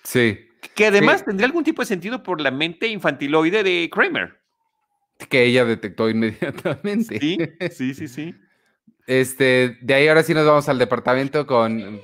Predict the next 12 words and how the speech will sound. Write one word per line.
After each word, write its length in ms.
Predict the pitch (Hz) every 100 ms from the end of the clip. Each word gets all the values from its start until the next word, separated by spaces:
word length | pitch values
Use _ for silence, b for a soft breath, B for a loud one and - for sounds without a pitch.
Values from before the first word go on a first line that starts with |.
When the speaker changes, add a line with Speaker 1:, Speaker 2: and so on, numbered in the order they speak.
| - 110
Speaker 1:
Jerry 440 | 135 139 135 120
y 60 | 107
George. 340 | 147 180 - b b b
Eh, 500 | 131 135 135 127 110 110
Jerry 280 | 139 156
le 80 | 143
está 160 | 120 127
ayudando 400 | 123 120 123 131
a 40 |
estudiar 460 | 127 113 110 113 117
a 100 | 107
George, 360 | 113 135 175